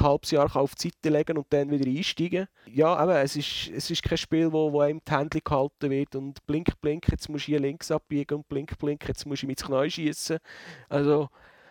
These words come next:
ich würd sagen, für Fans, für solche Leute,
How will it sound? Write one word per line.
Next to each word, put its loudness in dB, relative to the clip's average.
ich 6
würd 0
sagen, 2
für -2
Fans, -2
für -2
solche 2
Leute, -2